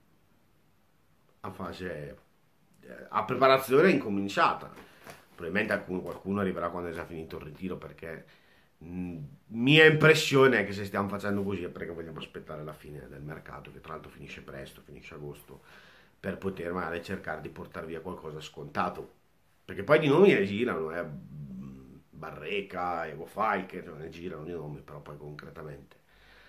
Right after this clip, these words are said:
non abbiamo preso di fatto ancora nessuno. Come detto prima, faccio l'ultima chiosa sui due acquisti dell'Inter, Bettella e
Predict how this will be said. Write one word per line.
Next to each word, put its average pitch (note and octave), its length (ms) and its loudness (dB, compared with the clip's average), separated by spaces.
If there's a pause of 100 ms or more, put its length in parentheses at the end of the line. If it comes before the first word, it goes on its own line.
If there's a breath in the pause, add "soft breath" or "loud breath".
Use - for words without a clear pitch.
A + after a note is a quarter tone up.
(260 soft breath)
non F#2+ 160 -2
abbiamo F2 340 -2
preso E2+ 500 -8
di F2+ 120 -12
fatto F#2 340 -2
ancora F2 320 -6
nessuno. A1+ 520 -14 (1600 soft breath)
Come B2+ 320 8
detto B2+ 360 8
prima, G#3+ 300 8
faccio G#2 280 -4
l'ultima G#2 360 -2
chiosa A2+ 280 4
sui G2 280 -2
due G2 120 2
acquisti G2+ 400 -6
dell'Inter, G#2 520 -2
Bettella F#2 760 -4
e D2+ 580 -6